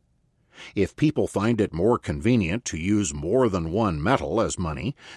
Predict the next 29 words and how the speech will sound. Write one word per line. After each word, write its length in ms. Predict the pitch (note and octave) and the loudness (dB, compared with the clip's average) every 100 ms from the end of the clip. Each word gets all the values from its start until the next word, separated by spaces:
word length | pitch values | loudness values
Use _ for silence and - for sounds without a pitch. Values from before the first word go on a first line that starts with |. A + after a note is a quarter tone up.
| G2+ | 0
the 120 | G2+ | 2
exchange 560 | F2+ - - E3+ D3 | 2 -2 0 0 0
rate 320 | F2+ A2 B2 C3+ | 0 0 0 -2
between 440 | F2+ - F3 A#2 | -8 -2 0 0
them 180 | C#2 G2 | -2 -4
on 180 | E2 E2 | -4 -4
the 80 | |
market 460 | D2+ D#3+ D#3 C#2+ - - - | 0 0 0 -4 -10 -16 -2
will 160 | G#2+ A2 | 2 2
be 120 | A#2 | 2
determined 640 | G#2 - C#3+ C#3 B2+ E2 | 0 0 0 0 0 0
by 140 | E2+ | 0
the 100 | E2+ | 0
relative 520 | D2+ A#2 C#3 - A#2 E2+ | 0 2 2 2 0 -2
demands 640 | D#2+ C2+ A#2+ C3 C3 - | -6 -2 0 0 -2 -4
and 220 | F#2 E2+ | -6 -6
supplies 800 | - F#2 - E3+ A2 A#1 D2+ - - - - | -4 -6 -2 0 0 -2 -8 -12 -14 -20 -6
and 220 | F#2 A2+ | -2 0
will 180 | F#2+ E2+ | 2 0
tend 480 | - - F3 D3+ - | -2 0 2 0 -2
to 200 | - F2+ | -6 -2
equal 380 | A#2 - B2 G#2 | -2 0 0 0
the 80 | E2+ | 0
ratios 720 | F#2+ D3+ - B2 A2 G#2+ F#2 | 2 2 2 2 4 2 0
of 160 | E2 | -4
their 160 | F2+ F#2 | -2 -2
respective 640 | F2 - E2+ D2+ E2+ - | 0 -2 -2 -4 -4 -4
purchasing 480 | - E3+ - - D#2 | 0 0 0 -2 -4
power. 480 | - D#2+ B1+ G1+ - | -4 -4 -4 -10 -16